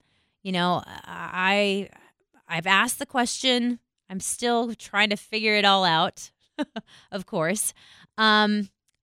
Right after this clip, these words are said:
but here's the deal. I went to the source because drivers are telling me, "Hey, listen, why is this, why are the lanes so narrow? That's the reason why this is all happening."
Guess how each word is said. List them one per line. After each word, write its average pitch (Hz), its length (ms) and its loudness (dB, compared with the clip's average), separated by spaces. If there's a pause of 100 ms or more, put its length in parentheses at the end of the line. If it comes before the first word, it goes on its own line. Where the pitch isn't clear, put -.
(320)
but 269 200 4
here's 330 340 -2
the 277 80 -4
deal. 247 400 -2 (640)
I 240 100 2
went 311 180 0
to 294 100 -6
the 240 80 -4
source - 600 -4 (280)
because 233 360 -8
drivers 240 520 -2
are 247 60 -8
telling 226 320 -4
me, 196 140 -4
"Hey, 180 200 -8
listen, 165 400 -8 (380)
why 262 640 2
is 220 180 -4
this, - 440 -2 (380)
why 240 300 -2
are 359 120 0
the 349 100 2
lanes 320 400 -2
so 214 180 0
narrow? 147 420 -6
That's - 280 -2
the 392 100 -4
reason 320 260 -2
why 262 140 0
this 233 200 -2
is 214 100 -4
all 214 140 0
happening." 208 520 -6